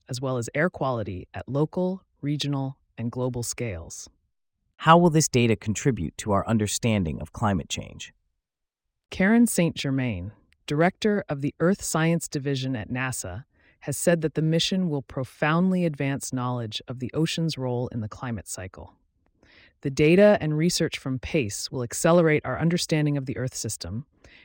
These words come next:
Speaker 1: and help deliver actionable science, data, and practical applications to help coastal communities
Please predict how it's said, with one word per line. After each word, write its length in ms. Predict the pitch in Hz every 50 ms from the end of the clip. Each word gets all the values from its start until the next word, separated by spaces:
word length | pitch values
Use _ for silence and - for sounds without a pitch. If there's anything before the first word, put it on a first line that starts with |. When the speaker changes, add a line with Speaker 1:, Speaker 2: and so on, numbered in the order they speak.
| _
Speaker 1:
and 120 | - 139 127
help 240 | 120 175 214 - _
deliver 460 | - 190 180 170 165 139 139 123 - _ _
actionable 540 | - 147 170 - - - 196 185 175 185 185
science, 640 | - - - 147 143 160 180 202 208 - - - - _ _ _ _ _ _ _
data, 420 | 160 147 151 151 156 170 175 180 _ _ _ _ _ _ _ _
and 180 | - 127 120
practical 540 | - - 165 160 165 _ - 202 - 202 196
applications 880 | 151 156 - - 180 - - 156 139 127 - 110 104 98 101 - - _ _
to 80 | - 135
help 240 | 123 131 120 _ -
coastal 400 | - - 160 165 - - - 180
communities 720 | - - - 165 156 151 147 147 135 143 139 135 127 -